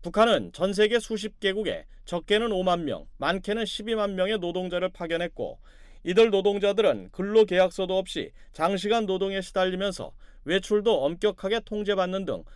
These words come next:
노동 착취를 당하고 있는 것으로 알려졌습니다. 또 자신들의 임금이 얼마인지도 모른 채 북한 당국에 의해 대부분 몰수당하고 있다는 현지 노동자들과 탈북자들의 증언이 나오면서 심각한 인권 침해 사례로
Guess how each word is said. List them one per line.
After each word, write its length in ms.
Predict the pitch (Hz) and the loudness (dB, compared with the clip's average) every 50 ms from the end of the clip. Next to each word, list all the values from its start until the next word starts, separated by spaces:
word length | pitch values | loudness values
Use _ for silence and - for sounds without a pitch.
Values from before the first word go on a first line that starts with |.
| - - | -20 -14
노동 380 | - 135 165 170 214 220 175 131 | -6 -4 0 2 2 2 2 -2
착취를 460 | - - - - - - 202 226 220 | -8 -12 -16 -14 -10 -4 0 0 0
당하고 320 | 202 180 180 180 165 175 170 | 0 0 -2 -2 -2 -2 -4
있는 280 | 165 160 160 151 151 | -4 -4 -4 -4 -2
것으로 300 | 143 143 139 - 180 202 | -2 -4 -4 -2 0 2
알려졌습니다. 840 | 190 170 151 147 135 131 123 - - 123 107 90 - - - - - - - - - - - - - - - - - - | 2 4 2 0 -2 -4 -8 -8 -10 -10 -10 -10 -12 -14 -20 -20 -20 -20 -20 -20 -20 -20 -20 -20 -20 -20 -20 -12 -4 -2
또 100 | 220 214 | -2 -2
자신들의 560 | - 160 175 170 208 220 214 208 233 247 226 | 0 -4 -4 -2 -2 -2 0 2 2 2 2
임금이 360 | 202 202 196 185 208 220 240 | 2 -2 0 -2 0 2 4
얼마인지도 640 | 190 156 165 185 196 196 196 196 185 175 180 190 185 | 4 4 2 2 4 4 4 2 2 -2 -2 -2 0
모른 240 | 175 180 180 190 | 0 0 -2 -2
채 280 | 185 - 139 95 82 - - - - - - | -6 -6 -8 -10 -10 -12 -16 -20 -20 -18 -14
북한 300 | - - 196 208 220 214 | -6 2 2 2 4 4
당국에 360 | 208 202 202 190 185 185 196 | 2 2 0 0 -2 -2 -2
의해 360 | 190 196 208 220 185 113 90 - | 0 0 2 2 2 2 2 -2
대부분 500 | - 147 165 170 180 190 214 214 156 127 | -2 -2 -2 -2 -2 -2 -2 -2 -2 -2
몰수당하고 680 | 143 165 185 190 - - 180 196 190 185 180 170 175 165 | -4 -4 -4 -4 -6 -4 0 2 2 2 0 -2 -4 -4
있다는 420 | 147 - 165 190 202 143 95 85 - - - - - | -4 -2 -2 0 0 -2 -4 -6 -14 -20 -20 -20 -10
현지 380 | - 202 220 226 214 196 233 214 | -2 0 0 0 0 -2 -4 -4
노동자들과 840 | 185 180 180 190 190 185 180 185 185 170 175 165 160 220 208 156 127 | -2 -2 -2 -2 -4 -2 0 0 0 0 -2 -2 2 2 2 2 2
탈북자들의 800 | - - 208 220 208 208 208 202 208 202 190 180 180 196 208 190 | -2 -4 -4 -4 -4 -4 -8 0 2 2 2 2 2 -2 -2 -2
증언이 380 | - - 165 165 175 175 170 160 | -2 -6 -2 -2 -2 -2 0 -2
나오면서 520 | 156 151 151 165 170 165 - 113 - - - - - - - - | -2 0 0 0 -2 -2 -2 -8 -14 -14 -16 -20 -20 -20 -20 -18
심각한 540 | - - - 220 220 226 214 - - 233 214 | -14 -6 -4 0 2 2 2 2 0 -2 0
인권 400 | 170 160 170 160 - 190 190 185 | 0 -4 -6 -4 0 0 0 0
침해 260 | 180 - 185 175 170 | -2 -8 -6 -4 -4
사례로 460 | 160 165 160 160 190 185 - - 76 | -4 -4 -2 -2 0 -2 -2 -6 -8